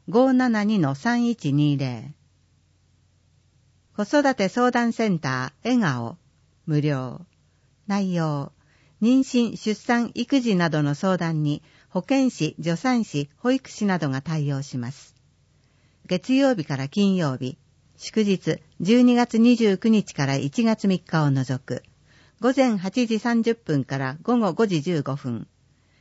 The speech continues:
会場問い合わせ、子育て相談センター、笑顔。子ども政策課内。電話、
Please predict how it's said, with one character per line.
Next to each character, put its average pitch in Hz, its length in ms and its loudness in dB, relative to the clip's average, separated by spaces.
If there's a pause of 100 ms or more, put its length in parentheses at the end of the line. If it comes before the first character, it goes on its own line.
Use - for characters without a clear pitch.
(120)
会 240 220 -2
場 208 300 0
問 202 260 -2
い 190 60 -2
合 175 60 -2
わ 160 120 -4
せ、 151 240 -8 (320)
子 196 80 -4
育 254 320 0
て 151 140 -2
相 233 240 0
談 220 220 -2
セ 208 120 -4
ン 160 140 -2
タ 131 360 -8
ー、 240 140 -2
笑 - 20 0
顔。 120 360 -6 (500)
子 175 140 -4
ど 240 100 0
も 220 60 2
政 202 280 -2
策 - 240 -12
課 165 140 -6
内。 123 340 -8 (440)
電 208 260 0
話、 160 200 -2